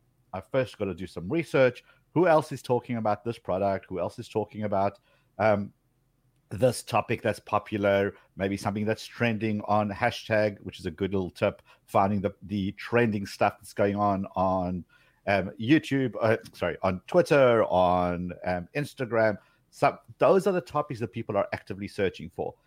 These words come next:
So if you wanna get those initial views, that's a great, great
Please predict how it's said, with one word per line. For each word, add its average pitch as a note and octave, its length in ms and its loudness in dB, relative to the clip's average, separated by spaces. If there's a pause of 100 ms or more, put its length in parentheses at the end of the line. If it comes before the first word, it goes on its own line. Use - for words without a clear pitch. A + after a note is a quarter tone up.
(140)
So - 100 -14
if - 120 -10
you C3 100 0
wanna G3 200 2
get C#3+ 280 -2
those A#2+ 260 0
initial A2 500 -2
views, D#3 500 -4 (380)
that's A2 460 2
a G#2 60 0
great, F#2 560 0
great F2 300 0